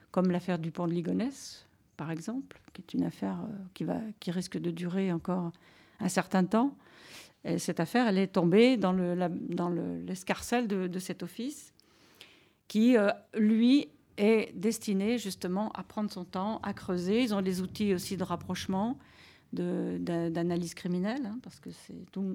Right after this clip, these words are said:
tous les services ne les possèdent pas. Et puis, ils ont surtout quatre psychocriminologues maintenant, euh, dont une femme, euh, qui est incarnée dans, dans Tabou par, euh, Alice de Claverie, et qui s'est spécialisée dans les affaires de f-,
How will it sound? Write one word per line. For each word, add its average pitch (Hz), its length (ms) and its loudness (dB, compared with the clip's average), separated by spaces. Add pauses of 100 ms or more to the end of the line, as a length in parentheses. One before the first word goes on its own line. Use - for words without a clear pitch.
tous 196 140 -6
les 185 140 -4
services 175 420 -8
ne 180 60 -4
les 175 160 -4 (360)
possèdent 180 300 -8
pas. 240 240 -6 (640)
Et 170 80 -8
puis, 247 200 4
ils 208 120 4
ont 220 60 2
surtout 214 280 -4
quatre - 340 -2
psychocriminologues 190 840 -4
maintenant, 196 540 -4
euh, 165 140 -6 (760)
dont 208 120 4
une 202 220 0
femme, 190 420 0
euh, 170 300 -4
qui 190 140 -4
est 190 140 -2
incarnée 185 440 0
dans, 175 640 -2 (560)
dans 196 300 0
Tabou 202 540 0
par, 196 300 -2
euh, 170 180 0
Alice 185 240 -2
de 190 100 -2
Claverie, 190 580 -4
et 170 180 -8 (520)
qui 208 120 -4
s'est - 180 -6
spécialisée 196 680 0
dans 202 180 0
les 196 220 0
affaires 190 580 -2
de 170 240 -4
f-, 170 40 -8